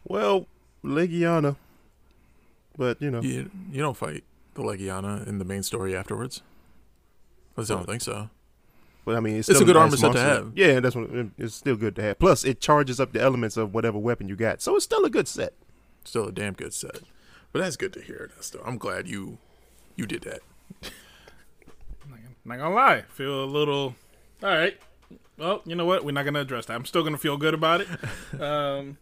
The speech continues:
Speaker 3: yeah.
Speaker 1: Oh, I mean, we're not trying to downplay your achievements
Speaker 3: Nah.
Speaker 1: or nothing like that, man. Uh, it's still good on you.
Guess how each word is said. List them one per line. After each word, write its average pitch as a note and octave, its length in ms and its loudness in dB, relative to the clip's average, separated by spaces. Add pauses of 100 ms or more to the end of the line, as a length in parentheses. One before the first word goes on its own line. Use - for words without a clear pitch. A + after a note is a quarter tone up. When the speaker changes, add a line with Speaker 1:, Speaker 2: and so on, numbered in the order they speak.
Speaker 3:
yeah. G3+ 260 -2 (160)
Speaker 1:
Oh, F3 240 10
I F3+ 160 10
mean, D#3+ 200 8
we're F#3+ 140 8
not G#3+ 280 4
trying C#3+ 200 6
to A2+ 80 2
downplay A2 840 2
your A2+ 220 0
achievements A#2 680 0
Speaker 3:
Nah. A2 60 0
Speaker 1:
or - 20 -4
nothing C3 340 4
like A#2+ 220 2
that, D#3+ 220 2
man. C3 340 -2
Uh, - 160 -4
it's - 140 -2
still C4+ 240 0
good F4 220 4
on F4 220 6
you. A2+ 160 -2